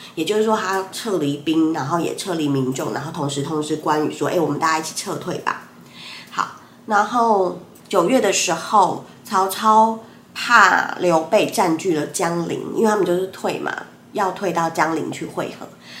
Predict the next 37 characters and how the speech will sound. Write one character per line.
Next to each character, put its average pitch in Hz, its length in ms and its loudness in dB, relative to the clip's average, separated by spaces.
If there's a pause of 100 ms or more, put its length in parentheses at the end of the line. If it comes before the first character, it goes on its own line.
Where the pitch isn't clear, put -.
(200)
然 170 100 -2
后 202 140 2
所 165 240 -4
以 180 120 0
他 175 240 -4
就 190 220 0
先 190 400 0 (240)
请 - 260 0 (360)
曹 156 440 0
纯 139 540 -2 (280)
领 160 260 2
了 110 300 0
五 139 280 -2
千 220 420 2
虎 - 260 -4 (120)
豹 196 300 4 (340)
精 226 380 -2
骑 - 360 -2 (400)
及 180 360 -2 (120)
奇 190 300 -4
袭 165 560 0 (260)
去 160 640 0
攻 247 280 -2
打 - 340 -2
刘 - 300 -8
备， - 280 -4
在 190 120 -4
当 185 300 0
阳 170 120 -4 (100)
的 - 80 -12
地 - 240 -12
方。 - 140 -12 (280)
好， - 160 -8 (300)
所 339 140 -2
以 302 80 4
这 311 100 6
个 269 60 6